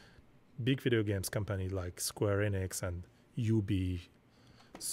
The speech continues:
they wanna include N F Ts in the games. So you're gonna, let's say you play, uh, Red Dead, then you buy a, that horse, and you're only want to have that, that horse. And so people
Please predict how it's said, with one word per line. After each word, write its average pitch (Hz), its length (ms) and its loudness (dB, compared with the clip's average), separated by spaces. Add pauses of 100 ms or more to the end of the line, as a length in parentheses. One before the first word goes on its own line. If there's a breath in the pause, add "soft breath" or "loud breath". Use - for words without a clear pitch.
(600)
they 107 140 2
wanna 104 300 2
include 113 340 -4
N 98 140 -2
F 95 140 -6
Ts 107 280 -2
in 117 160 -4
the 101 80 -2
games. 101 580 -4 (1900 loud breath)
So - 200 2
you're 98 100 4
gonna, 98 360 2
let's 113 240 2
say 107 180 2
you 95 220 0
play, 98 360 0
uh, 92 280 -4 (480 loud breath)
Red 98 260 2
Dead, 110 340 4
then 98 120 2
you 95 140 2
buy 92 240 2
a, 90 160 0
that 123 300 4
horse, 90 420 0
and 98 100 -2
you're 95 280 0
only 104 200 2
want 95 220 -2
to 90 60 -4
have 90 240 -2
that, - 260 -8
that 92 200 -6
horse. 98 420 -2
And 92 120 -8
so 110 120 0
people 120 300 -2